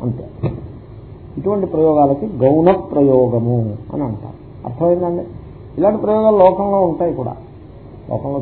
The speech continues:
చాలా ఉంటాయి. అది మనకి, ఆ, సమయానికి గుర్తురాదు.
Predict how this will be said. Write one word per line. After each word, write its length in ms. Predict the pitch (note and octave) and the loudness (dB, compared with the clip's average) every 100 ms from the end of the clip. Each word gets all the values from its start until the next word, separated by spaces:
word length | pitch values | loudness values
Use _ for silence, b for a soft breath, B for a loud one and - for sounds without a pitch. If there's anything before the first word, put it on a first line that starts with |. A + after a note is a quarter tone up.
| B2 | -4
చాలా 120 | A#2+ | -4
ఉంటాయి. 320 | A2+ G#2+ - - - - - - - - - - | -4 -8 -14 -20 -20 -20 -20 -20 -20 -18 -18 -10
అది 100 | C3 | -4
మనకి, 600 | C#3 D3 C#3 C3+ D3+ E3 E3 - - - - - | -2 -2 0 2 2 2 -4 -12 -18 -20 -16 -4
ఆ, 600 | A#2+ A#2+ A2+ A2 B2 B2 - - G#2+ - - B1 A#1 - - - - - - - - | 2 4 4 2 0 -4 -8 -12 -16 -16 -16 -16 -18 -18 -16 -14 -14 -16 -14 -14 -8
సమయానికి 380 | B2 D#3 D#3+ C#3+ | -2 0 2 2
గుర్తురాదు. 720 | C3+ C#3 D3+ D3+ D3 C3 E3 | -2 -4 2 4 6 4 4